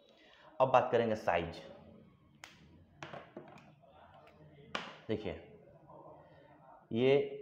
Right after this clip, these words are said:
अ, जो हमने वॉल position तैयार किया हुआ है,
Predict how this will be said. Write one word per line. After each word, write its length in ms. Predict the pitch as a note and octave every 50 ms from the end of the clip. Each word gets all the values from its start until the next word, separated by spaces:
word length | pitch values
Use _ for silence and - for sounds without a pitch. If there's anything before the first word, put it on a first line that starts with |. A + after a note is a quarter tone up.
| - -
अ, 580 | A2 A2+ A2 G#2+ G#2+ G#2 F2 - - - - -
जो 140 | A2 A2+ C3
हमने 640 | B2+ B2+ C3 C3 C3+ B2+ A2 B2 F3+ G3+ - - - - - - - - _ _ - - - - - - - _ - _ _ _ _ - _ - - - - - - _ _ _ -
वॉल 200 | G2+ G2 A2 B2
position 380 | - - D3 C#3+ - - D3 C#3+
तैयार 240 | C#3+ - B2+ B2+
किया 200 | B2+ - D3 C#3+
हुआ 200 | C#3+ C#3+ C#3 B2
है, 440 | A2+ G#2+ A2 C#3+ G3 - - - -